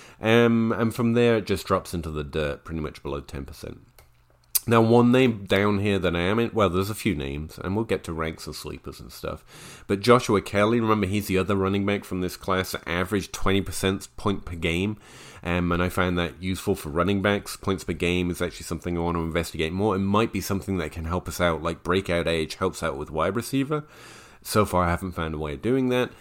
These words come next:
Um, and it's simple. You know, again, basic bitch stuff.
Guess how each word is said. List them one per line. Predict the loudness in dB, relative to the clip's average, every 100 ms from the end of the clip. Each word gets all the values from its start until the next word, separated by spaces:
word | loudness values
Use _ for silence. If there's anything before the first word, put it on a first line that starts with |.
| -20 -20 -14 -2
Um, | 2 2 2 0 0 -2 0
and | 0
it's | 0 0
simple. | 0 0 -4
You | -4
know, | -2
again, | 0 -2 0
basic | 0 0 0
bitch | 0 0 -2
stuff. | 2 4 4 -2